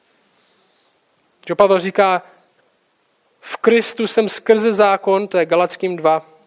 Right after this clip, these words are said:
devatenáct, v Kristu jsem skrze zákon umřel zákonu, abych žil Bohu, s Kristem jsem ukřižován,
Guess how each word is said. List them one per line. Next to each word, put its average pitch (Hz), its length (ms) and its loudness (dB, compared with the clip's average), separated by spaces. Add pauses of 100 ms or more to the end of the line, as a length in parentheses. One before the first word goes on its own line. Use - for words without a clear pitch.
(120)
devatenáct, 180 680 -2 (240)
v - 140 -16
Kristu 208 420 0
jsem 208 200 -2
skrze 202 380 0
zákon 180 480 -2
umřel 196 340 0
zákonu, 160 420 -2
abych 156 240 -8
žil 175 180 -2
Bohu, 156 240 -2
s - 100 -16
Kristem 165 460 -6
jsem 156 280 -6
ukřižován, 151 560 -4